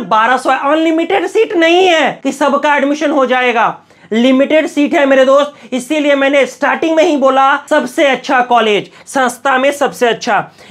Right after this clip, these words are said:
ये आपको भिलाई मेन सिटी के बगल में ही कॉलेज है, एकदम मेन सिटी कह सकते हो,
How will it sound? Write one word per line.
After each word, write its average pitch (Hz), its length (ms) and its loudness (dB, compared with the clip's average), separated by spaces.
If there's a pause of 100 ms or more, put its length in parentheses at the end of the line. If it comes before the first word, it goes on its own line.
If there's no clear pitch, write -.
(100)
ये 285 320 0 (240)
आपको 247 360 0
भिलाई 240 540 0 (300)
मेन 269 360 0
सिटी 269 380 -6
के 269 160 -2
बगल 240 380 0
में 302 100 2
ही 330 180 0
कॉलेज 247 380 0
है, 262 60 2
एकदम 269 240 -2
मेन 269 300 0
सिटी 277 300 -4
कह 226 180 -2
सकते 233 340 -4
हो, 294 280 4